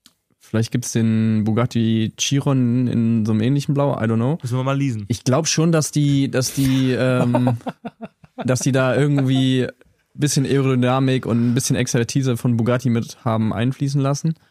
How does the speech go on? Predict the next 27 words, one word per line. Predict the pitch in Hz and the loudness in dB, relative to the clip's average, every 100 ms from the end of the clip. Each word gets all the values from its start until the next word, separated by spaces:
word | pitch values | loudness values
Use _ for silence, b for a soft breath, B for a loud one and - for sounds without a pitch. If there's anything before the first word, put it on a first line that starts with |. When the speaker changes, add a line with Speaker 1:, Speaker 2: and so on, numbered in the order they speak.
| _ _ _ _ _ _ _ | _ _ _ _ _ _ _
Speaker 1:
Und | - 120 120 120 113 _ _ _ | -2 2 2 0 -2 _ _ _
die | - 120 | -2 0
hatten | 170 | 2
das | 156 135 | 0 0
Rad | 151 | 2
halt | 143 120 | 0 0
wirklich | 147 143 | -2 -2
fertig | - 147 160 160 - - _ _ _ _ _ - - | 0 2 2 0 -4 -12 _ _ _ _ _ -18 -4
designt. | 123 117 139 147 | 0 2 2 2
Vielleicht | 117 123 | 0 0
hatten | 139 147 | 0 2
sie | 127 | 2
auch | 113 135 | 0 -2
schon | - 131 127 | -4 0 2
die | 117 | 2
Maschine | 120 117 - 147 147 143 123 | 2 0 0 0 2 2 2
oder | 117 | 0
dieses | 110 107 110 | 0 -2 0
Werkzeug | 127 - 123 | -2 0 -2
dafür | 120 - 113 | -2 -2 -4
gefertigt | 107 120 143 - | -2 -2 -2 0
und | 120 | 2
haben | |
halt | 123 104 _ | 2 -2 _
dann | 113 117 | 0 2
gesagt, | 113 113 92 | 2 2 0
„Okay, | 104 135 143 | -2 0 -2